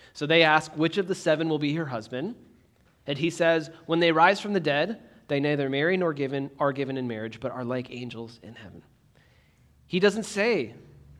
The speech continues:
which man will be her husband, because the answer is none of them.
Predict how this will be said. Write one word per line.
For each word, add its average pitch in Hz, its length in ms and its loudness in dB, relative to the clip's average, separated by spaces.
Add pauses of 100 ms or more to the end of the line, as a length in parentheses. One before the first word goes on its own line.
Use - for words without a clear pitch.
(120)
which 156 340 -2
man 139 420 -2 (180)
will 139 100 -4
be 127 160 -4
her 117 160 -8
husband, 120 460 -10 (500)
because 147 360 -6
the 160 160 0
answer 165 280 -4
is 131 320 -6 (680)
none 180 180 -6
of 110 100 -12
them. 92 140 -18